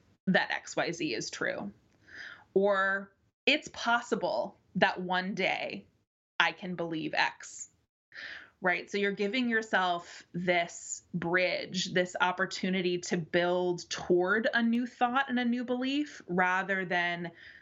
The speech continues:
bypassing how you're feeling right now. But you're opening the window just a little bit more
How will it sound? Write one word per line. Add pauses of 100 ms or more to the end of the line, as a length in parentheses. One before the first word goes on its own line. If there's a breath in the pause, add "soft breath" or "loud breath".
(280 loud breath)
bypassing (560)
how
you're
feeling
right
now. (480)
But
you're
opening
the
window
just
a
little
bit
more